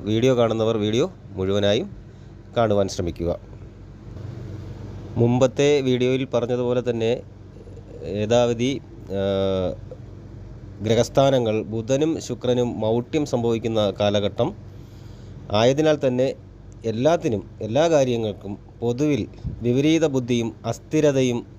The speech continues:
വന്നു ചേരുന്ന ഒരു സമയമായിരിക്കും. കൂടാതെ പ്രകൃതിക്ഷോഭങ്ങൾ, പ്രളയം,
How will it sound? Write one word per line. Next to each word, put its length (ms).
വന്നു 220
ചേരുന്ന 340
ഒരു 100
സമയമായിരിക്കും. 760
കൂടാതെ 580
പ്രകൃതിക്ഷോഭങ്ങൾ, 920
പ്രളയം, 420